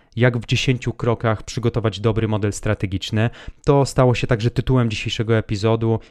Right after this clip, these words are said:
Będzie to takie mięso w mięsie. Naprawdę, mm, esencja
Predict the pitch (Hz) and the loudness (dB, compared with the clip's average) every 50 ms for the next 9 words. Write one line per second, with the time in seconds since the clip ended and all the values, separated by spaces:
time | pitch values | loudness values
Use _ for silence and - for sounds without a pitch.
0 | _ - 131 107 101 117 117 117 113 107 - 110 - 107 - - 113 101 95 95 | _ -8 -8 -2 0 0 0 2 0 0 0 -2 -2 -2 0 2 2 2 2 0
1 | 98 107 117 113 110 - - 110 95 92 80 90 101 104 101 98 92 - - 104 | 2 2 2 2 2 0 -2 -4 -4 -4 -4 -4 -2 -2 -2 -2 -4 -4 -4 -4
2 | 98 - - - - - - - 110 117 117 117 117 - 120 120 117 104 104 113 | -4 -4 -8 -16 -18 -18 -8 -2 0 2 4 4 4 4 4 4 4 4 4 4
3 | 113 110 110 110 127 - 131 123 135 - 147 135 - - 127 123 - - - 120 | 4 6 4 2 2 0 -2 -2 -2 0 0 2 4 4 4 2 2 2 4 4
4 | 117 110 110 107 | 6 6 4 2